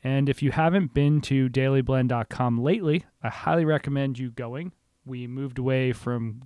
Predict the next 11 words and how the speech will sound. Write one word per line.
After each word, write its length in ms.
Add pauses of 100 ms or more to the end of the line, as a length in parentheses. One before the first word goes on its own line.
GoDaddy 720
WordPress 760 (400)
to 160
Squarespace. 920 (440)
Uh, 180
we're 80
about 240
a 40
month 400
into 440
it. 340